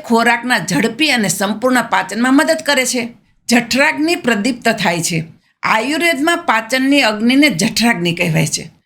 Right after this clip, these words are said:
વજ્રાસન આ જઠરાગ્નિને પ્રદીપ્ત કરે છે, જેથી ખોરાક વધુ સારી રીતે પચે છે અને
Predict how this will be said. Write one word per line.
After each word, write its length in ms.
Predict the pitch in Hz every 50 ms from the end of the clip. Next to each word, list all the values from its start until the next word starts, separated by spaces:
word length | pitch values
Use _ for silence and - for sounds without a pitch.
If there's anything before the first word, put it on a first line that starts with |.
| _ _ -
વજ્રાસન 680 | 180 226 208 175 165 233 262 269 285 277 294 311 311 285 - -
આ 140 | 180 226 - 240
જઠરાગ્નિને 720 | 226 214 240 240 - 226 233 226 214 202 226 240 254 285 285
પ્રદીપ્ત 440 | 285 294 311 262 277 339 339 - 320 311
કરે 200 | 311 294 269 262
છે, 160 | 254 - 254 226 233 - - _ _ _ _ -
જેથી 400 | - 240 233 233 - 277 247 -
ખોરાક 440 | - - - 226 233 233 233 233 226
વધુ 220 | 185 185 160 185 175
સારી 340 | 165 - 214 220 247 294 311
રીતે 240 | 302 311 311 311 294
પચે 300 | 302 294 285 - 277 262
છે 160 | 233 240 240 240 - - _ _ _ _ -
અને 240 | 180 196 190 180